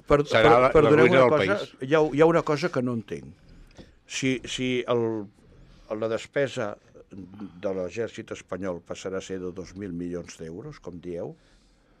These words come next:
Speaker 1: i si esteu dient també que l'exèrcit espanyol ens costa, quan has dit? Diari.
Speaker 2: Cinquanta milions diaris.
Speaker 1: Cinquanta milions diaris multiplicat per tres-cents seixanta-cinc,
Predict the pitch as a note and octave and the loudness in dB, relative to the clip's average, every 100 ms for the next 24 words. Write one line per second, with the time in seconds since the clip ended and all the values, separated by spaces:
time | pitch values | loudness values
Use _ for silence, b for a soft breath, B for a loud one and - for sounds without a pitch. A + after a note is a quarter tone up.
0 | b b b b _ A#2+ - A#2 - A#2+ | b b b b _ -12 -10 -10 -8 -6
1 | A2+ A#2+ A#2+ A2 G#2 G2+ G2 F#2+ - b | -6 -6 -4 -4 -4 -8 -6 -6 -10 b
2 | b - A2 G#2 F#2+ F#2 F2+ F#2 A2+ G#2+ | b -6 -4 -2 -4 -6 -8 -6 -4 -4
3 | - G#2+ G2+ - G2+ G2 F#2 - G#2+ - | -6 -14 -14 -12 -12 -12 -14 -14 -14 -12
4 | A#2 A#2 A2 G2 D3+ - A#2 A#2 G#2+ A2+ | -14 -14 -14 -16 -16 -16 -12 -6 -4 -2
5 | A#2 B2 A2 G#2+ F#2+ E2 E2 _ - C3+ | -2 -2 -6 -8 -10 -12 -14 _ -12 -8
6 | - C#3+ C#3 C3+ B2+ B2 G#2 A2+ G#2+ F#2+ | -4 -4 -4 -6 -4 -6 -6 -4 -4 -6
7 | F2+ A2+ A2+ - - A2 A#2+ - G#2+ G2+ | -12 -12 -14 -14 -18 -12 -12 -12 -16 -16
8 | - A2+ - G2 G2 F#2+ - B2 F3 - | -14 -16 -16 -16 -14 -16 -18 -18 -18 -20